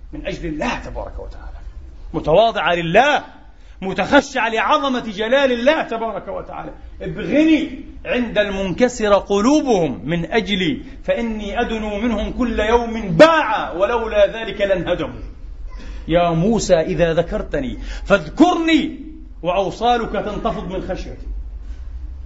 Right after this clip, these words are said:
اذكرني بالتعظيم والخشية والرهبة، مش كل شيء "الله غفور رحيم، الله غفور رحيم". أيها الإخوة،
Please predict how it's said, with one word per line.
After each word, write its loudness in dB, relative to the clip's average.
اذكرني -8
بالتعظيم 2
والخشية 2
والرهبة، 4
مش 4
كل -2
شيء 0
"الله 2
غفور -6
رحيم، -12
الله 2
غفور -4
رحيم". -6
أيها -2
الإخوة، -6